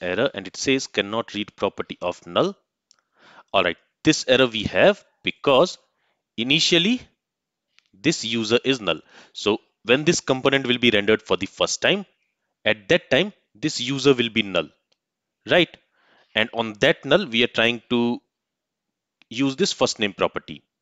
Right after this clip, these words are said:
So that's why we have the error. So here what we are going to do is, we are going to use null equalizing operator for both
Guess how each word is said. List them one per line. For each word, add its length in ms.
So 180
that's 180
why 100
we 140
have 180
the 140
error. 220
So 380
here 200
what 140
we 100
are 40
going 180
to 60
do 240
is, 220
we 120
are 40
going 200
to 60
use 180
null 160
equalizing 520
operator 500
for 100
both 260